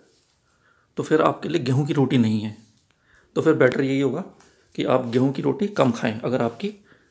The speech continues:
जो अग्नि है वो कमज़ोर है। उसके बाद जो,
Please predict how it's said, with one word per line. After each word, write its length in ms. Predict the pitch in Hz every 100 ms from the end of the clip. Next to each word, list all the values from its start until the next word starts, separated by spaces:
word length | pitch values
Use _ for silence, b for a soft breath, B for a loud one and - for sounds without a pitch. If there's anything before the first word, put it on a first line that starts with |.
| b b _
जो 80 | 135
अग्नि 360 | - 127 143 151
है 60 |
वो 160 | 147 180 - - _ _ -
कमज़ोर 360 | 123 113 98
है। 60 | - - _ _ _ _ _ _ _ _ _ _ _ _ _ _ _ _ _ _ _ _ _ _ _ _ _ _ _ _ _ _ _ 226
उसके 260 | - 190
बाद 340 | 135 135 147 175 -
जो, 420 | - 135 131 127